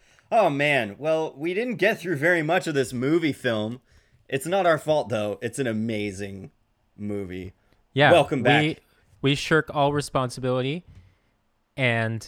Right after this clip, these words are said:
Speaker 1: Mm-hmm.
Speaker 2: we are here to pick up on Jurassic Park right as the tour is about to begin.
Speaker 1: That's right. That's right. So thank you, everyone, for joining us on today's episode of Real Beasts. We are still talking about, that's right, Jurassic Park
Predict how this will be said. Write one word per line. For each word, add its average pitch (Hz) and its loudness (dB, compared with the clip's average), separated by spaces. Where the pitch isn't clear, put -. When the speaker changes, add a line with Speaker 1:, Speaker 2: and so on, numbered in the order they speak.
Speaker 1:
Mm-hmm. 131 -6
Speaker 2:
we 135 4
are 135 4
here 143 2
to 123 -2
pick 143 0
up 135 0
on 117 -6
Jurassic 127 -2
Park 123 -2
right 147 -2
as 139 -4
the 117 -4
tour 160 -2
is 110 -6
about 120 -2
to 127 -10
begin. 117 -6
Speaker 1:
That's 117 -6
right. 107 -2
That's 107 -6
right. 101 -4
So 123 0
thank 190 2
you, 175 4
everyone, 143 2
for 135 -6
joining 135 0
us - -6
on 110 -10
today's 117 -4
episode 117 -4
of 104 -6
Real 113 -2
Beasts. 110 -8
We 131 0
are 139 2
still 220 2
talking 123 -2
about, 101 -4
that's 104 -10
right, 117 -2
Jurassic 113 -4
Park - -10